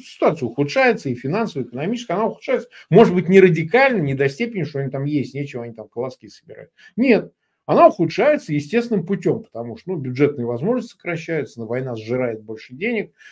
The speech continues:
все-таки санкции работают, ну, он тут, некоторые даже их там, так называемые экономисты, вот Дворкович такой, да,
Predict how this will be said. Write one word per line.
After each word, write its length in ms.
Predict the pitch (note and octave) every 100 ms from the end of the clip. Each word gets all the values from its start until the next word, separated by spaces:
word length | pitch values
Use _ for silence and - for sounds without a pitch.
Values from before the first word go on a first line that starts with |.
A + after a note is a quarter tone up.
| -
все-таки 260 | G3 E3
санкции 420 | B2+ A3+ A#3+ G#3+ F#3+
работают, 480 | F3 D#3 C#3 C3+ G3
ну, 140 | F3
он 140 | B2
тут, 180 | - A#2 _ _ _ _ _
некоторые 460 | D3+ F#3+ F#3+ C3 C3
даже 300 | C3 A2 B2
их 140 | A2+ -
там, 220 | A2+ G#2+
так 200 | C3 -
называемые 340 | B2 B2+ B2
экономисты, 480 | B2 C3 D#3+ - B2
вот 100 | A2
Дворкович 600 | A#2 C#3+ C#3 C3 G2+ -
такой, 300 | - _ _ -
да, 260 | - E3